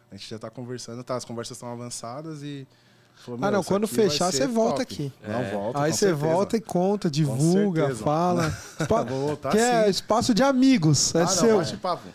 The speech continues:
Speaker 2: Você
Speaker 1: Tomando uma
Speaker 2: vai
Speaker 1: cerveja,
Speaker 2: lá e,
Speaker 1: conversando,
Speaker 2: né,
Speaker 1: descontraído,
Speaker 2: porque
Speaker 1: legal.
Speaker 2: aqui é seu, cara. A hora que você quiser vir... Inclusive, se quiser tom-, tocar um minha aí.
Speaker 1: É,
Speaker 3: Né?
Speaker 1: a gente, a gente faz um, um barulhinho de leve, né? Porque eu tava afastado. Na época que a gente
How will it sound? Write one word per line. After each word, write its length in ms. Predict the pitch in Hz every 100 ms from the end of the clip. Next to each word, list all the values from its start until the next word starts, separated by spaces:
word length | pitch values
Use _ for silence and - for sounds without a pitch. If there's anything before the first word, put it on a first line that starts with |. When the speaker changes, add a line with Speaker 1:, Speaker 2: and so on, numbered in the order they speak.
| -
Speaker 2:
Você 180 | - 208
Speaker 1:
Tomando 160 | 214 202
uma 80 |
Speaker 2:
vai 100 | 190
Speaker 1:
cerveja, 220 | 214 208 202
Speaker 2:
lá 420 | 208 233 240 233
e, 40 |
Speaker 1:
conversando, 540 | 214 208 - 156 185 190
Speaker 2:
né, 260 | 180 196
Speaker 1:
descontraído, 300 | 214 190 196
Speaker 2:
porque 140 | 165 196
Speaker 1:
legal. 400 | 196 190 180 175
Speaker 2:
aqui 240 | 170 -
é 280 | 226 262 269
seu, 300 | 240 - 247
cara. 320 | - 135 135 139
A 40 |
hora 160 | 151 190
que 80 | -
você 100 | 220
quiser 320 | - 196 214
vir... 340 | 147 165 220 233 _ - - _
Inclusive, 520 | 226 202 170 285 262
se 120 | 233
quiser 240 | 220 196 208
tom-, 240 | 214 196 -
tocar 300 | - 196 220
um 140 | 202 208
minha 260 | 202 208
aí. 300 | 202 208 269
Speaker 1:
É, 60 | 359
Speaker 3:
Né? 600 | 156 160 185 196 202 -
Speaker 1:
a 80 | 175
gente, 220 | 165 185
a 80 | 165
gente 180 | 165 226
faz 220 | 220 226
um, 340 | 226 190 175
um 60 | 175
barulhinho 480 | 185 180 180 185 180
de 80 |
leve, 400 | 170 151 208 185
né? 120 | 175 202 - _ 202
Porque 180 | 147 175
eu 60 |
tava 200 | 180 190
afastado. 680 | 190 220 233 233 185 151 113
Na 120 | 127 127
época 180 | - 143
que 100 | 147
a 20 |
gente 200 | 135